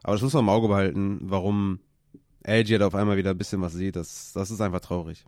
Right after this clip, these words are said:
L G hat trotzdem an sich auch nicht spielbar. Insgesamt macht auch nicht viel mit seinen Opportunities. Siebzehn Carries für vierzig Yards. Kommen wir zu den Houston Texans. C J Stroud, alle haben ihn gespielt und er kommt hier mit vierzehn Punkten um die Ecke.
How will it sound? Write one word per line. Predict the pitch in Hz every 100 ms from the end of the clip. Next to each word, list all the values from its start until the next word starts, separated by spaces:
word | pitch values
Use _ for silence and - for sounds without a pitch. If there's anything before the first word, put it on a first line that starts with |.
| _ -
L | 131
G | 143
hat | 143
trotzdem | - 147 151 127
an | 117
sich | 131
auch | 107 127
nicht | 135
spielbar. | - 139 139 135 135 - _ _
Insgesamt | 120 131 123 113 117 107
macht | 110 127 -
auch | 123
nicht | 127 -
viel | 120
mit | 110
seinen | 107
Opportunities. | 107 - 117 113 110 110 - - - -
Siebzehn | 107 120 - 104
Carries | 120 113
für | 110
vierzig | - 113 - 101
Yards. | 101 101 - - _ -
Kommen | - 160
wir | 156 147
zu | 147
den | 139 131
Houston | 147 127
Texans. | 147 160 - - - _ _
C | - 185
J | 165 175 147
Stroud, | 139 151 175 -
alle | 131 165
haben | 160 175
ihn | 170
gespielt | 156 151 160 165 -
und | 143
er | 139
kommt | 143 143
hier | 147 139
mit | 131
vierzehn | 151 147 123
Punkten | 151 143
um | 101
die | 95
Ecke. | 92 120